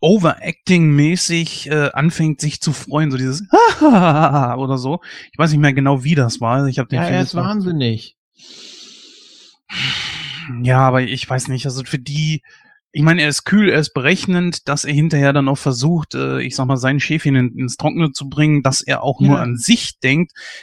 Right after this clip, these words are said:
Speaker 1: das ist alles okay, aber diese kurzen Szenen, wo er dann so, „Ach, es hat mich ja so gefreut“, so,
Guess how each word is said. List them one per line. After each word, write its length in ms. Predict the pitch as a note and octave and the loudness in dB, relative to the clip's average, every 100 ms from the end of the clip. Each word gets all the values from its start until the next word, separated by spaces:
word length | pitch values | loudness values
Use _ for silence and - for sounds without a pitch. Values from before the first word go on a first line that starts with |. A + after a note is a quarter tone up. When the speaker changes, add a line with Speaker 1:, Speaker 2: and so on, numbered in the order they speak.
| _ | _
Speaker 1:
das 160 | G#3 | 0
ist 120 | G#3+ F3+ | 0 0
alles 220 | G3+ F3 | 0 2
okay, 360 | F3 - G3 | -2 0 2
aber 120 | D3 C#3 | 2 0
diese 280 | D#3 D3+ | 0 0
kurzen 460 | D#3 - B3 - F3+ | 0 0 0 2 -2
Szenen, 540 | - - D#3+ F3 F3+ | -2 -2 2 4 2
wo 140 | C#3 E3 | 2 2
er 80 | D#3+ | 4
dann 180 | D#3 | 2
so, 100 | D3 D3 - | 0 -4 -6
„Ach, 280 | D4 E4+ - | 2 4 4
es 140 | A#3+ | 2
hat 120 | - C#3+ | 0 0
mich 120 | A#2+ | -2
ja 80 | B2 | -4
so 140 | C3 | -4
gefreut“, 440 | C3 - - A#2+ | -6 -6 -6 -4
so, 100 | - | -4